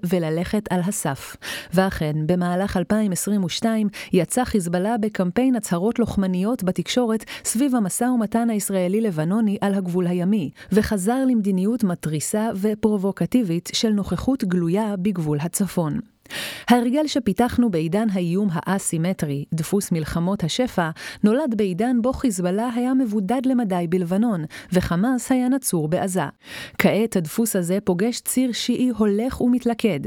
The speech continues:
מקבלי ההחלטות הישראליים, שמודעים היטב לאורך הנשימה הישראלי המוגבל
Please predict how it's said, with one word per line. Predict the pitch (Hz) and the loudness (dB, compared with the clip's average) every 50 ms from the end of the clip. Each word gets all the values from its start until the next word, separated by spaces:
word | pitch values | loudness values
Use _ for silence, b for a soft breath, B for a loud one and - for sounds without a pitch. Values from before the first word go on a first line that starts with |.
| - B B B B B | -6 B B B B B
מקבלי | 196 202 202 190 185 214 214 214 | 2 2 2 2 2 2 2 2
ההחלטות | 202 196 - - 196 180 - 208 214 214 | 0 -2 -2 0 0 0 2 0 0 2
הישראליים, | 208 190 180 - - 190 185 180 180 190 196 185 160 156 160 | 2 0 0 -2 0 0 0 0 0 0 0 0 0 -2 -2
שמודעים | - - 196 202 202 190 202 220 240 254 | 0 0 0 0 2 0 0 0 2 0
היטב | 214 226 202 190 - - 269 285 240 180 | 2 0 0 -2 2 2 2 2 4 2
לאורך | 180 147 165 190 185 175 - 180 | 0 0 0 0 0 -2 -2 -2
הנשימה | 175 151 - - 165 170 185 220 | -2 -2 -2 -2 -2 0 0 0
הישראלי | 214 190 170 - 180 170 165 170 185 196 | -2 -2 -2 -2 -2 -2 0 0 0 0
המוגבל | 170 175 165 156 151 165 170 208 208 185 | 0 0 -2 -2 -2 0 0 0 0 0